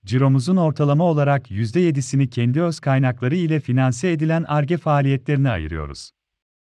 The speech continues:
Beş binden fazla Ar-Ge personelimizde, farklı yerleşkelerimizde bulunan toplam sekiz AR-GE merkezi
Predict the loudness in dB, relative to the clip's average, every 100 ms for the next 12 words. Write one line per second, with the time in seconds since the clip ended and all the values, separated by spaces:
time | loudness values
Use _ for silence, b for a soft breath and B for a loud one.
0 | _ _ _ _ _ _ _ _ -6 -2
1 | -2 0 0 2 0 0 0 0 0 -2
2 | -2 -2 0 -2 0 -2 -2 -6 -8 -8
3 | -8 -10 _ -2 0 0 0 0 2 0
4 | -2 -2 0 2 0 0 -2 0 0 0
5 | 0 -2 -2 0 0 0 -4 -4 -2 -2
6 | 0 0 0 0 -4 -8 -8 -8